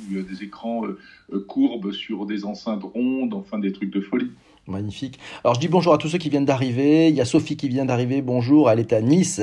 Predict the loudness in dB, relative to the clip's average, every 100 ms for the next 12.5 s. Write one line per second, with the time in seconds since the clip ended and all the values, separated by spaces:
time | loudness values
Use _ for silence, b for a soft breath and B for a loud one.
0 | 0 2 2 4 2 4 2 2 0 2
1 | 4 6 8 6 4 B B B 8 10
2 | 10 8 8 6 6 4 4 2 2 0
3 | 0 -2 2 2 2 0 0 2 4 4
4 | 4 4 4 2 2 2 2 2 2 0
5 | 4 4 4 2 2 4 2 2 2 4
6 | 4 4 2 -4 B B 0 2 2 2
7 | 0 0 0 0 -2 -4 -2 -2 0 0
8 | 0 0 0 0 0 -2 -2 0 0 0
9 | -2 -2 0 0 0 2 2 2 2 2
10 | 0 0 0 0 0 2 2 2 2 2
11 | 4 4 4 0 B B -4 0 0 2
12 | 2 6 4 2 -6